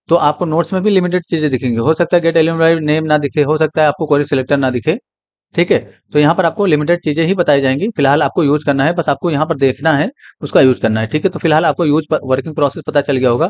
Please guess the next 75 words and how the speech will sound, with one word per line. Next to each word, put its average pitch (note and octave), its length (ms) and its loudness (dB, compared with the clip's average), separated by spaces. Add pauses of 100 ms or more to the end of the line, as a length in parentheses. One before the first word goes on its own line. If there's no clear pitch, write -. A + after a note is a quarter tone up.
(320)
कि D3 60 2
अगर E3 140 2
हम F3 120 -2
टैग D#3 240 0
नेम D#3+ 180 -6 (340)
यानी D3 180 -2
कि F3 80 -12
क्लास D#3+ 340 0
नेम E3 120 -8
से D#3+ 80 -8
सिलेक्ट D#3 260 -2
करेंगे D3+ 180 -2
तो D3+ 100 -4
यहाँ D3 120 0
पर D3+ 60 -8
कौन D3 200 -2
सी D3+ 100 -2
वैल्यू D3 180 4
देंगे, D3 220 0
नेम C#3+ 260 -2
का D3+ 120 2
वैल्यू C3 200 0
देंगे, B2 220 0
यहाँ B2+ 140 0
पर C#3 80 -2
जो C3+ 120 2
भी C3+ 80 -2
नेम B2+ 160 -2
का A#2+ 100 -2
वैल्यू A2 180 2
होगा। A2+ 120 -2
अब C3 160 -2
सपोज D#3+ 200 0
करो F3 160 0
बीच D#3 240 -2
में F3 100 -2
एक D3 100 -6
और D3 100 2
हटा C#3 180 0
दूँ D3 140 -2
मैं, D#3 100 -2
यहाँ - 480 -6
से D#3+ 100 -2
नेम D3+ 220 0
का D#3+ 80 2
वैल्यू D#3 180 2
मैं D#3+ 100 -4
चेंज D#3+ 200 -2
कर C#3+ 100 2
दूँ D#3 140 -2
तो D#3+ 120 0
ये D#3 120 4
जो D#3 180 2
स्पेन E3 280 -4
है E3 80 -2
वो D#3+ 120 2
अब D3+ 140 0
नहीं D#3 240 0
आएगा। A2 260 0 (840)
रीलोड D3 340 2
करेंगे D3 200 0
इस - 60 -8
तरीके C3+ 180 0
से E3 100 -4
और C#3 120 0
यहाँ C#3+ 120 0
पर D3+ 100 -6
क्लिक C#3+ 200 -2
करेंगे C3+ 200 -2
तो D3+ 100 0
देखिए C3 220 -4
यहाँ - 560 -6
पर E3+ 120 2
सब F#3 160 0
होगा, F3 300 4